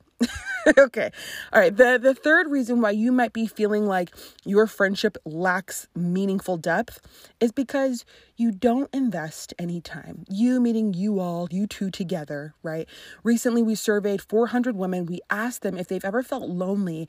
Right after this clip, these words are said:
despite having friends, and ninety-eight percent of them said yes. And so when we dove deeper into why,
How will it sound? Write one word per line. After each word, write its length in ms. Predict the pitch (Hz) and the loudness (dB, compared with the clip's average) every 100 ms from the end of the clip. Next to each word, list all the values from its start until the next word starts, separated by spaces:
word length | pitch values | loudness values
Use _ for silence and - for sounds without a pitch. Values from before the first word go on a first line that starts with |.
| - - | -14 -14
despite 320 | 180 - 185 | -10 -4 -4
having 240 | 185 190 202 | -4 -4 -6
friends, 320 | - 165 175 | -6 -8 -6
and 180 | 190 185 | -8 -8
ninety-eight 420 | 190 233 269 233 | -4 -2 -2 -2
percent 260 | 240 185 175 | -6 -4 -6
of 40 | |
them 140 | 170 | -6
said 200 | 170 185 | -6 -8
yes. 360 | 196 294 165 - - - - | -6 -8 -10 -16 -20 -20 -10
And 100 | 196 | -2
so 80 | 208 | 0
when 140 | 202 | 2
we 100 | 226 | 0
dove 220 | 302 240 | 2 0
deeper 320 | 175 285 285 190 | 0 0 0 -4
into 260 | 190 - | -4 -4
why, 680 | 165 147 175 220 320 196 170 | -6 -4 -6 -4 -4 -4 -4